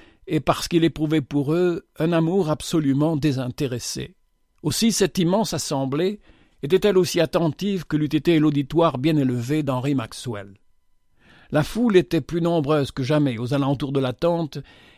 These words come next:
et les tavernes du voisinage étaient littéralement vides. Enfin, le Saint-Esprit faisait son œuvre,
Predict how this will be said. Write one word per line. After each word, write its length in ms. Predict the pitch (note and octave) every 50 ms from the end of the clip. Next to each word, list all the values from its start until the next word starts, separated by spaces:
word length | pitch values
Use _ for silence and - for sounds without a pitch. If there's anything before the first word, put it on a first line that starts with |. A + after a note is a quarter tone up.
| -
et 180 | - D#3 D3+ D3+
les 140 | D3+ D#3+ -
tavernes 500 | - E3+ D#3+ D3+ E3+ F#3 F3+ E3 D3+ C#3+
du 120 | C#3 C#3+
voisinage 600 | C#3+ C#3+ D3 C3 C3+ B2+ C3+ C#3+ D#3 E3 D3+ B2
étaient 380 | C#3 A#2 - - D3 C#3 C#3 C3
littéralement 640 | C3+ C#3+ C3 - C#3 A#2+ A#2 A#2+ A2+ B2 D#3+ D3+ C3
vides. 480 | B2 A#2 D#3+ D3+ C3 D3 - - - _ _ _ _ _ _ _ _ _ _ _ _ _ _ _ _
Enfin, 420 | - D3+ D3+ - - G3+ G3+ G3+ E3+ D3+
le 160 | D3 D3+ D3
Saint-Esprit 640 | - - D3+ C#3+ - C3 - - - - - F#3
faisait 300 | - - D#3 D3 C#3 D#3+
son 220 | - - D3+ C#3+ D3
œuvre, 460 | D3 D#3+ F3+ F#3 E3+ E3 F#3 G3 F#3+